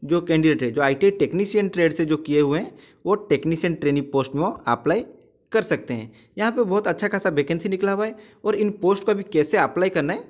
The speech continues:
चलिए उसके ऊपर मैं आपको बताता हूँ। जैसे कि मैं अपना मोबाइल या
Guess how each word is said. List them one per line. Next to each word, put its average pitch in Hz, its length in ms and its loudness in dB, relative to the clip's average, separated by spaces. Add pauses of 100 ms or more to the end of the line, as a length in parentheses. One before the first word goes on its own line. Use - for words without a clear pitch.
(180)
चलिए 170 220 2
उसके 151 280 -2
ऊपर 139 240 2
मैं 135 140 -2
आपको 127 380 -8 (140)
बताता 123 340 -4
हूँ। 110 360 -12 (1700)
जैसे 165 300 -4
कि 247 80 -6
मैं 226 140 -2
अपना 226 220 -4
मोबाइल 175 420 0
या 202 60 -2